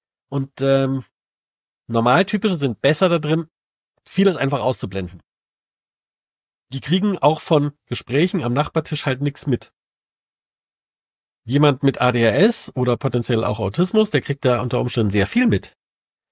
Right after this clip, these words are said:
Ob er das nun will oder nicht. Und ich habe schon den Spruch, also mehrfach gehört von Leuten, die gesagt haben,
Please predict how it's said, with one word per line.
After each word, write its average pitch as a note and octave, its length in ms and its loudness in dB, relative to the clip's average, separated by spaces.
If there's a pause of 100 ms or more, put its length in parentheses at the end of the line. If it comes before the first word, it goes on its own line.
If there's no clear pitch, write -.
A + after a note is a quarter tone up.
(260)
Ob B2+ 100 2
er D#3 60 4
das B2 100 -2
nun A2+ 140 2
will A2+ 140 2
oder G2 200 0
nicht. - 300 0 (880)
Und C3 120 0
ich A2 160 2 (380)
habe D#3 320 2
schon G3+ 460 0 (800)
den D3 280 0 (580)
Spruch, - 640 0
also A#2+ 160 0
mehrfach D3 680 0
gehört C3+ 480 -2 (120)
von A#2+ 220 -4
Leuten, F3 440 0 (420)
die C3+ 60 -6
gesagt D3+ 320 0
haben, D#3 180 0